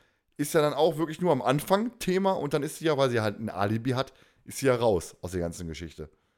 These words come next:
Und, boah, nee, also die Fo-, wie gesagt, die Folge, ich hab die Folge, ich glaub, ich hab, ich glaub, zweimal angehört. Ich musste mich echt quälen. Ich denke, hat man heute auch ein bisschen mit-, mitbekommen bei der Besprechung. Ich musste mich echt quälen, dass ich mir die Folge gebe, ne? Also,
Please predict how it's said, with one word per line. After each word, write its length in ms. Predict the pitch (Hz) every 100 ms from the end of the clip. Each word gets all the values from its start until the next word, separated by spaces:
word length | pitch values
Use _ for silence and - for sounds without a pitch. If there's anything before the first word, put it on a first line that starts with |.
| _ _ _ _ _
Und, 200 | - 104 - _ _ _ _ _ _ _ _
boah, 180 | 55 87
nee, 120 | 87
also 140 | 73 85
die 100 | 80
Fo-, 200 | - 85
wie 40 |
gesagt, 220 | 95 98
die 40 | -
Folge, 280 | - 120 117
ich 40 |
hab 100 | 135
die 120 | 127
Folge, 220 | 113 135 135
ich 40 |
glaub, 100 | 117
ich 80 | 101
hab, 80 | 104
ich 80 | -
glaub, 160 | 113
zweimal 280 | - 135 143
angehört. 460 | 110 131 101 107 - - _ _ _
Ich 120 | 95
musste 320 | 127 147 -
mich 240 | 117 120 - _ _
echt 380 | - 127 - -
quälen. 400 | - 101 113 135 123
Ich 60 |
denke, 120 | 127 120
hat 60 |
man 100 | 110
heute 140 | 110 120
auch 60 |
ein 20 |
bisschen 220 | 117 - 113
mit-, 140 | -
mitbekommen 500 | 123 - - 98 117 -
bei 80 |
der 80 | 95
Besprechung. 500 | 90 90 92 98 117 _ _ _ _ _ _ _ -
Ich 140 | 104
musste 240 | 127 165 120
mich 200 | 110 - -
echt 380 | 135 165 - -
quälen, 380 | - 117 151 151
dass 120 | 127
ich 140 | 123 -
mir 60 |
die 120 | 127
Folge 280 | 117 151 113
gebe, 240 | 82 80 101
ne? 120 | -
Also, 420 | 90 90 87 -